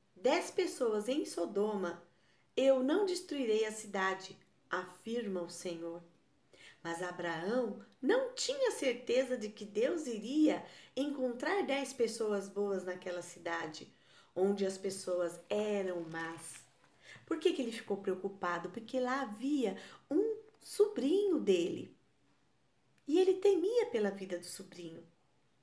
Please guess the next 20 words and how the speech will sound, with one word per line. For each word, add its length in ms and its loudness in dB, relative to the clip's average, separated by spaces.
Por 200 -8
que 300 0
que 120 -2
ele 120 -2
temeu? 580 0
Porque 300 -6
ele 240 -2
sabia 760 -10
e 120 -6
ele 180 -6
sabe 500 -12
que 120 -4
as 180 -4
promessas 680 -8
que 140 -18
o 40 -14
Senhor 340 -6
faz, 640 -10
ele 380 -4
cumpre. 520 -16